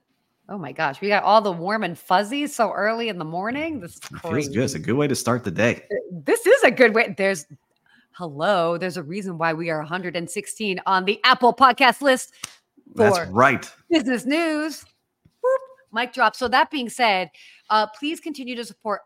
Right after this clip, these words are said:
Speaker 1: us, also the Monday crew. Um, if you, uh, are on, if you listen to it, first of all, be sure to subscribe on Apple Podcasts. Just help us, like, reach higher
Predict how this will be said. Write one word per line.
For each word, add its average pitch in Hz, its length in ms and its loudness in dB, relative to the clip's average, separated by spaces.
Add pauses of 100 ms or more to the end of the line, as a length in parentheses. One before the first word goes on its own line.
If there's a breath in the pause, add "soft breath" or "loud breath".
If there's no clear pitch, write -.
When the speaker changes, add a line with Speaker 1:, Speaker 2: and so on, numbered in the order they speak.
Speaker 1:
us, 269 340 0
also 196 240 -8
the 175 100 -10
Monday 254 420 -4
crew. 254 440 -6 (340 loud breath)
Um, 190 760 -2
if 190 240 -8 (100)
you, 196 880 -12
uh, 175 200 -6 (180)
are 208 220 0
on, 220 180 -4
if 208 140 -10
you 214 100 -14
listen 214 220 -12
to 226 80 -4
it, 180 160 -6 (320)
first 226 220 -10
of 190 60 -6
all, 170 140 -10 (640 soft breath)
be 208 100 -10
sure 208 220 -8
to 180 80 -10
subscribe 190 560 -4
on 175 100 -4
Apple 170 280 -6
Podcasts. 208 760 -4
Just - 200 -16
help 180 240 -10
us, 170 200 -10
like, 160 280 -10
reach 170 220 -16
higher 170 480 -6